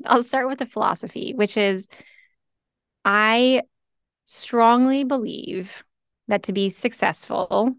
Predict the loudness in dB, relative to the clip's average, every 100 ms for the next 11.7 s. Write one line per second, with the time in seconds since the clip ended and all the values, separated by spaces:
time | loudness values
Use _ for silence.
0 | -4 -2 -2 -4 -4 -2 0 0 -2 -4
1 | _ _ _ _ _ _ 0 2 2 2
2 | 0 -4 -8 _ _ _ _ _ _ _
3 | _ _ -4 0 2 2 2 0 -4 -8
4 | -6 -4 -2 -2 -2 -2 -2 -4 -4 -2
5 | 2 0 2 0 0 0 -2 -4 -4 -6
6 | -6 -2 -2 -2 -6 -10 -6 -2 -2 -4
7 | -8 -4 0 2 2 -2 -16 _ _ _
8 | _ _ _ _ -4 -2 -2 2 2 2
9 | 0 -4 -12 -20 _ 0 0 2 2 2
10 | 0 -2 0 0 0 -4 -8 -4 -2 -2
11 | -4 -2 -2 -2 -2 -4